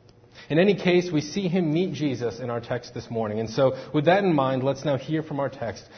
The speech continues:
from John chapter one, verses forty-three to fifty-one. And please do listen carefully. This is God's word for us this morning.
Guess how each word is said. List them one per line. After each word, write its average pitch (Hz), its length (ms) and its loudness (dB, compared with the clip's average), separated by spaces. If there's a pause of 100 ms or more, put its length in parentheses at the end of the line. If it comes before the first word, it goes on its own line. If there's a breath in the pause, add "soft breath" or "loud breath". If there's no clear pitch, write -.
(200 loud breath)
from 123 160 -2
John 139 240 2
chapter 139 340 2
one, 127 280 0
verses 110 380 -6
forty-three 127 600 -4 (360 loud breath)
to 123 60 -6
fifty-one. 113 540 -2
And 110 80 -2
please 160 300 0
do 156 100 2
listen 131 240 -2
carefully. 104 600 -4 (280 loud breath)
This 131 180 -4
is 135 160 -2
God's 120 260 0
word 123 360 0
for 110 140 -8
us 107 220 -6
this - 140 -18
morning. 110 320 -8